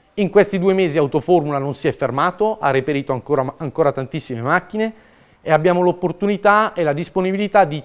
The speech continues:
tutta la gamma, a partire da Ignis fino ad arrivare a Vitara, di vetture aziendali a chilometro zero che nel corso della puntata vi spiegherò. Naturalmente abbiamo fatto dei passi avanti, quella che voglio fare adesso è solo una semplice premessa.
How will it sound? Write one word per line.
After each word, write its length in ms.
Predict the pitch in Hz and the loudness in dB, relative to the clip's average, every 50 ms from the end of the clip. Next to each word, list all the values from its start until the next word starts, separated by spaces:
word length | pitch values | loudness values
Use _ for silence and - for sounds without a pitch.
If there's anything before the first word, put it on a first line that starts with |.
| - _ | -12 _
tutta 340 | - 226 208 180 - - 151 | -6 -4 -4 -2 0 2 2
la 120 | 131 143 | 2 2
gamma, 300 | 139 147 143 156 160 175 | 2 0 0 0 0 0
a 40 | 180 | 0
partire 340 | - 139 - - 160 139 127 | -2 -4 -4 -2 -2 0 0
da 120 | 117 127 | 0 0
Ignis 420 | 135 151 160 156 139 127 107 - | -2 -2 -2 -2 -4 -6 -8 -10
fino 180 | - - 139 131 | -10 -8 -4 -2
ad 60 | 135 | -2
arrivare 300 | 131 135 143 156 151 139 | -2 0 2 2 2 2
a 20 | 131 | 0
Vitara, 360 | 156 165 - 165 147 143 160 | -2 -2 0 0 0 0 0
di 100 | 170 190 | 0 0
vetture 500 | 185 185 185 - 175 156 147 156 151 - | -2 -2 -2 -2 0 2 2 2 0 -2
aziendali 600 | - 165 165 147 139 185 196 190 175 156 139 143 | -4 -6 -6 -4 -2 -2 0 2 4 4 4 2
a 40 | 147 | 0
chilometro 460 | 143 - 160 147 156 151 190 196 170 | -2 -4 -4 -4 -4 -2 -2 -4 -2
zero 200 | 135 139 143 135 | -2 -2 -2 -2
che 80 | 123 156 | -2 -4
nel 120 | 143 127 | -6 -6
corso 260 | - - 127 - - | -6 -8 -8 -6 -4
della 140 | 160 143 131 | -2 -2 -2
puntata 400 | - - 165 - - 123 113 123 | -2 -6 -6 -4 -2 -2 -2 -4
vi 80 | 127 123 | -6 -8
spiegherò. 500 | - - - 135 110 117 107 98 87 76 _ _ _ _ _ _ _ _ _ _ _ _ _ _ _ _ | -10 -8 -6 -4 -2 -2 -2 -2 -4 -8 _ _ _ _ _ _ _ _ _ _ _ _ _ _ _ _
Naturalmente 840 | - 165 190 208 208 208 202 196 185 175 175 180 180 147 113 - 131 | -2 0 0 0 2 4 6 6 6 6 4 0 0 -2 -2 -4 -6
abbiamo 240 | 120 131 139 135 | -4 -4 -4 -4
fatto 300 | 123 - 160 151 - - | 0 0 0 0 2 0
dei 120 | 143 131 127 | -2 -2 0
passi 320 | - 156 139 - - - | 0 0 0 0 -2 -4
avanti, 340 | 143 143 151 151 117 - 120 | -2 -2 -2 -4 -4 -6 -4
quella 200 | 110 160 165 160 | 0 2 2 2
che 100 | 147 165 | 2 4
voglio 260 | 160 165 170 165 165 | 4 4 4 4 2
fare 180 | 165 - 160 165 | 0 0 0 2
adesso 260 | 175 190 180 185 - | 2 2 0 -2 -6
è 20 | |
solo 240 | 156 - - 165 147 | -10 -6 -4 -4 -4
una 220 | 143 143 131 127 120 | -2 -4 -4 -6 -6
semplice 480 | - - 165 131 - 147 - - 143 | -6 -6 -6 -6 -8 -8 -8 -8 -6
premessa. 580 | - 131 131 131 120 107 90 - - - 98 | -6 -4 -4 -4 -6 -6 -8 -10 -14 -16 -16